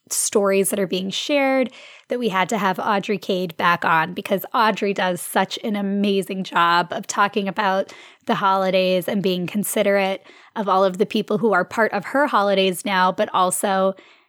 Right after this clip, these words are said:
giving herself the attention and the love that she deserves this time of year. So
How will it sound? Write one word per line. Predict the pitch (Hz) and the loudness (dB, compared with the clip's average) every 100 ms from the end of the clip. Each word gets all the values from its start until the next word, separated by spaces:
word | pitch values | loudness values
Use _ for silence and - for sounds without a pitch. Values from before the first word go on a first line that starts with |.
| - | -8
giving | 208 220 208 | -2 0 0
herself | 214 226 - 220 214 - - | 0 0 0 0 0 -4 -4
the | 196 | -4
attention | - 208 202 220 | -2 -2 -2 -2
and | 202 | -4
the | 190 | -2
love | 190 190 185 165 | 0 0 0 -2
that | 208 | -8
she | - 277 254 | -2 0 2
deserves | 208 185 165 - | 2 0 -2 -6
this | 151 - | -6 -6
time | - - | -4 -6
of | 214 190 | -6 -4
year. | - - | -2 -2
So | 208 - 214 202 202 | -4 -2 0 0 0